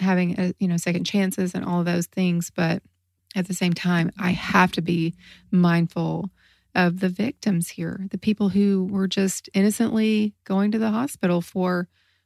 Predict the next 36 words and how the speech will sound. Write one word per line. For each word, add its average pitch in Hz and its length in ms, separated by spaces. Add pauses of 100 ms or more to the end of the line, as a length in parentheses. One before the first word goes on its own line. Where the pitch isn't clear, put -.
whatever 196 720 (480)
was 190 120
going 202 260
on. 196 460 (440)
And 185 220
they 185 380
thought 175 180
they 185 120
were 180 120
just 180 200
gonna 180 160
get 175 500 (880)
some, 180 560
you 185 80
know, 175 100
pain 226 300
medicine, 170 600
and 170 440 (480)
they're, 170 400 (340)
they 196 220
turn 180 240
up 165 120 (120)
getting 180 340
hepatitis 196 520
C. 165 420
It's 180 160
very 185 320
serious. 180 480
So, 175 320 (400)
you 180 80
know, 170 80
while 180 180
I 175 140
definitely 180 720
have 175 240
compassion 185 600